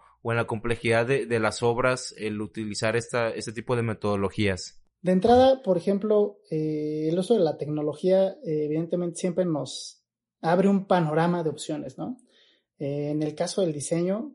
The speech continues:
Speaker 2: eh, ArchiCAD, tiene incorporado un módulo, eh, con Grasshopper,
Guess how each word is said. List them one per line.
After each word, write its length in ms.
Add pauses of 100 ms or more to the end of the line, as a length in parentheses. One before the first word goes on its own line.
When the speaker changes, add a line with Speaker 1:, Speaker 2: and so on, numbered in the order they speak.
Speaker 2:
eh, 200
ArchiCAD, 560 (560)
tiene 220
incorporado 920
un 260
módulo, 720
eh, 360
con 200
Grasshopper, 760